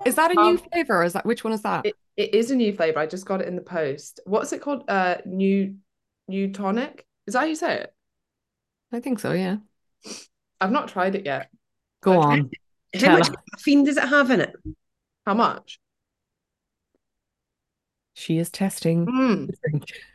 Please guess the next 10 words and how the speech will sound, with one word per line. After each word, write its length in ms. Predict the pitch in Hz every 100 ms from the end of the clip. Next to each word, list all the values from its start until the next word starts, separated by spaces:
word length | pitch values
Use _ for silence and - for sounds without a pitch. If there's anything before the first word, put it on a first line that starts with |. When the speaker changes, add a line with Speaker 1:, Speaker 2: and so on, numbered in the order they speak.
| _ _ -
Speaker 2:
It 140 | 202
tastes 220 | - 226 233
like 140 | 311
Lilt. 400 | 185 180 139 - _ _ _ _ _ -
Speaker 1:
Oh, 480 | 269 269 254 208 - - 262 - _ _ -
post 320 | 339 330 -
me 160 | 180
one. 400 | 147 147 165 208 -
<laughs> 60 | _ _ _ 403 - 480 - - _ _
Speaker 2:
Yeah, 100 | -